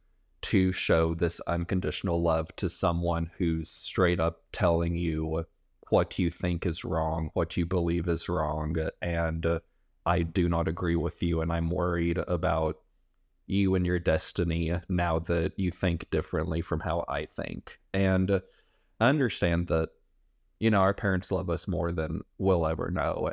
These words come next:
And I know that everything they say is them doing their best. They are doing the best that they know how to do. And they're truly saying all of this from a place of love.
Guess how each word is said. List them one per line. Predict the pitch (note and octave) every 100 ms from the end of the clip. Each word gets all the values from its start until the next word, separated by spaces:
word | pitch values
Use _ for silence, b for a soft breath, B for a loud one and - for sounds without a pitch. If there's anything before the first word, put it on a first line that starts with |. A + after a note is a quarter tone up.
| -
And | F2+ F#2
I |
know | F#2 F#2+
that | F#2
everything | F2 F2+ F2 F2
they | E2+ E2+
say | - F2+ F2+ E2+ -
is | F2 E2 D#2+ - - - -
them | F#2 G2+ G2 F#2+
doing | G2+ F2 E2+
their | F2 E2 E2+
best. | E2 D#2+ E2 - F#2+
They | F2+ F#2
are | F#2
doing | F2 F2 E2 E2 E2 E2
the | F2+
best | D#2+ E2 D#2+
that | F2+ E2
they | E2+
know | E2 D#2+
how | D2+ E2 E2
to | -
do. | F2 F2 E2 E2 D#2+ -
And | E2+ D#2+ E2 E2+ D#2+ - _ _ _ _ _ _ _
they're | G#2 G2+ F#2+ F#2
truly | - - G#2+ G#2 G2+ F#2+
saying | - F2+ E2+ E2+
all | F2 E2+ D#2+
of | E2 -
this | F2 -
from | F2 E2+
a |
place | D#2+ - E2+ -
of | E2 -
love. | E2+ E2 E2 -